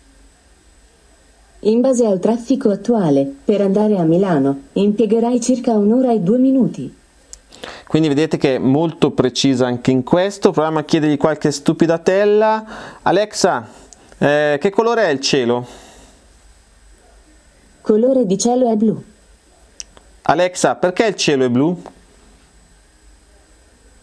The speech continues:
Speaker 1: La luce visibile di colore bianco che proviene dal sole è formata dalla sovrapposizione di vari colori.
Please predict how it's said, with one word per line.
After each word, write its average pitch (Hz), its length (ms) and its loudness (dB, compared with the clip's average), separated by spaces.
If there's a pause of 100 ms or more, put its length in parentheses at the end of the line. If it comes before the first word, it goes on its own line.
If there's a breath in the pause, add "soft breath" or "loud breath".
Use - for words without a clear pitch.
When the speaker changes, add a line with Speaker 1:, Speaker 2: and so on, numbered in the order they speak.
(140)
Speaker 1:
La 180 220 0
luce 247 300 0
visibile 208 540 2
di 165 120 0
colore 180 360 0
bianco 190 400 0
che 180 140 0
proviene 185 440 0
dal 165 200 0
sole 214 340 0
è 185 40 -2
formata 202 520 0
dalla 180 240 2
sovrapposizione 202 840 0
di 170 100 -2
vari 196 280 2
colori. 185 520 0